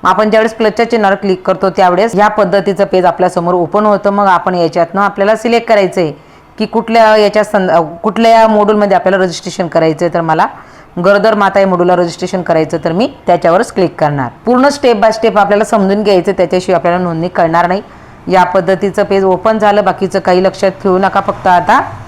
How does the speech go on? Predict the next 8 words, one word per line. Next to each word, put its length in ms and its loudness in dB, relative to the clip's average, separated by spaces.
अ, 260 4
या 380 4
अंडरस्टूड 580 0
याच्यावर 300 2
आपल्याला 240 0
क्लिक 320 -2
करायचं 360 0
आहे, 100 -6